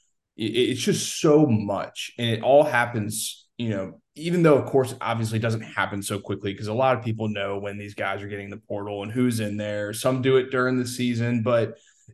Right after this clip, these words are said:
it's become such a flood after it that the reaction is really the key to everything. And I know that we talk a lot about, like, you know, people are pre-portaling, and that's obviously something, and it's incredibly clear that, you know, a lot of these guys already know where they're going.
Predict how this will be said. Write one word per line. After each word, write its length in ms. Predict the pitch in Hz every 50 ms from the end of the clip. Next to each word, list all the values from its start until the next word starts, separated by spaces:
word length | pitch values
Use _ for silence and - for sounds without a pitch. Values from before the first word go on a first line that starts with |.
| _ -
it's 160 | 156 147 -
become 280 | 147 143 - 190 170 151
such 180 | 160 147 123
a 40 | 117
flood 480 | 113 - - 147 147 147 143 135 123 117
after 480 | 104 110 113 117 117 117 - 117 110
it 180 | 110 107 107 113
that 280 | 120 113 110 104 107
the 80 | 131 131
reaction 1000 | 127 131 131 135 135 143 156 160 156 160 - - 135 123 113 110 110 107 107 107 -
is 560 | 123 117 113 113 113 110 110 110 107 107 110
really 420 | 110 110 113 123 127 123 117 113
the 120 | 110 - -
key 280 | - - - 110 107 104
to 140 | - - -
everything. 540 | 95 87 82 - 120 - - - - - _ _ _ _ _ _ _ _ _ -
And 140 | - 117 113
I 140 | 110 110 110
know 160 | 113 110 110
that 120 | 110 - -
we 140 | 113 110
talk 240 | 110 - 110 107 107
a 60 | 113
lot 160 | 110 107 107 107
about, 180 | 107 104 95
like, 180 | 98 107 107 - -
you 100 | 113 110
know, 140 | 110 110
people 280 | 110 - 107 107 - -
are 100 | - 107
pre-portaling, 920 | 110 - - - 160 151 151 - - 120 117 110 110 104 104 101 101 101 101
and 80 | 110
that's 160 | 131 139 131 -
obviously 480 | - 120 123 120 117 113 113 110 101 104
something, 400 | - - 110 101 82 85 95 95
and 80 | 98 98
it's 160 | 92 - -
incredibly 640 | - 110 107 110 - - 127 127 110 107 98 92
clear 420 | - - - 107 101 92 90 87 87
that, 200 | - 78 - - _ _ -
you 140 | 104 - -
know, 100 | 92 92
a 60 | 95
lot 180 | 98 95 95
of 60 | 90 85
these 140 | 101 101
guys 280 | - 110 98 95 98 104
already 300 | - - 120 113 110 113
know 140 | 113 113 113
where 80 | 110
they're 120 | 104 98 117
going. 580 | 120 123 139 143 139 123 110 107 107 107 110